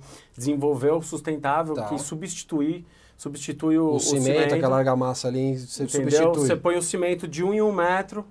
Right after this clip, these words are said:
Speaker 1: ali só pra amarrar,
Speaker 2: Pô, que
Speaker 1: né,
Speaker 2: demais.
Speaker 1: a estrutura. Então você con-, consegue ter uma, uma obra muito mais rápida e eficiente.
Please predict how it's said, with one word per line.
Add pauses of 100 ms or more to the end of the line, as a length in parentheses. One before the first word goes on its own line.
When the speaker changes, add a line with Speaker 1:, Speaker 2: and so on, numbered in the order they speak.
Speaker 1:
ali
só
pra
amarrar, (300)
Speaker 2:
Pô,
que
Speaker 1:
né, (120)
Speaker 2:
demais.
Speaker 1:
a
estrutura. (600)
Então
você
con-, (200)
consegue
ter
uma, (160)
uma
obra
muito
mais
rápida
e
eficiente.